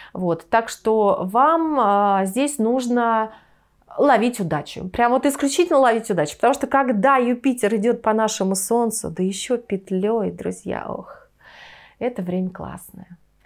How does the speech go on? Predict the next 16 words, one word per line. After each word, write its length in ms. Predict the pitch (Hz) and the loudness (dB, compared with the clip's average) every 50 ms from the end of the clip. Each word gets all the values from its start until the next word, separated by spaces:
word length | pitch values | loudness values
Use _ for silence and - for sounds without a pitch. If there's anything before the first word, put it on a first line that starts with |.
| - - - | -20 -6 0
Ну, 240 | 262 330 277 - - - | 2 2 2 2 0 -2
знаете, 460 | 202 220 240 285 311 302 294 - 214 | -2 0 2 2 2 0 0 -2 -2
если 340 | 190 220 277 285 285 262 233 | 0 2 0 0 2 0 2
даже 280 | 208 240 233 240 226 | 2 2 2 2 0
мы 140 | 214 214 220 | 0 0 0
ничего 500 | 220 233 240 240 - 269 254 262 254 226 | 0 -2 -4 -4 -4 -2 0 2 2 2
в 60 | - | 0
этот 220 | 196 - 190 190 - | 0 -2 -4 -2 -2
период 340 | 202 190 202 196 - - | -2 -2 -2 -2 -4 -4
не 80 | 233 220 | -6 -2
получим 580 | 226 - 220 214 233 240 240 240 - 190 185 185 | 0 2 2 4 4 2 0 -2 -2 -2 0 2
реального, 540 | 196 220 247 277 311 302 262 214 185 190 | 2 4 4 4 2 2 2 0 0 0
то 220 | 190 - - 277 277 | 0 2 2 2 4
помечтаем 1080 | 285 285 277 269 269 269 254 - - - - 330 339 349 349 349 339 330 330 330 330 320 _ _ _ _ _ _ _ _ _ | 4 2 2 2 2 0 -2 -4 -8 0 4 6 6 8 6 6 6 4 2 0 -2 -8 _ _ _ _ _ _ _ _ _
от 300 | - - 214 220 208 196 | 0 2 2 2 2 0
души. 560 | 95 95 98 - - - - 147 - - - | 0 0 -2 -4 -8 -10 -10 -12 -12 -14 -16